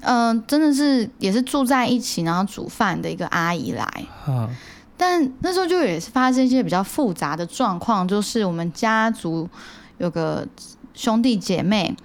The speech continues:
Speaker 1: 他刚好生小孩，然后就觉得，哎，那白天我跟我弟弟去上课，那他是不是白天可以来顾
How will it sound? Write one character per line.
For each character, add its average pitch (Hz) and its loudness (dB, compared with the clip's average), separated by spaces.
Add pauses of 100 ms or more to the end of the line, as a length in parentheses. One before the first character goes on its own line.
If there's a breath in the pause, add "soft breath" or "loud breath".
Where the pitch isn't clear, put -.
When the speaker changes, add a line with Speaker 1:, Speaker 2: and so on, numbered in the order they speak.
(340 loud breath)
Speaker 1:
他 220 0
刚 220 2
好 190 2
生 180 0
小 - -2
孩， - -6
然 185 -2
后 196 0
就 240 0
觉 190 -6
得， 170 -4 (120)
哎， 269 0 (400 loud breath)
那 277 2 (200)
白 190 0
天 233 2
我 185 2
跟 208 0
我 180 0
弟 180 -2
弟 180 -2
去 180 -4
上 170 -2
课， 185 -6
那 208 0
他 208 0
是 208 -4
不 202 -4
是 208 -2
白 165 -4
天 180 -6
可 185 -4
以 180 0
来 151 -2
顾 170 -8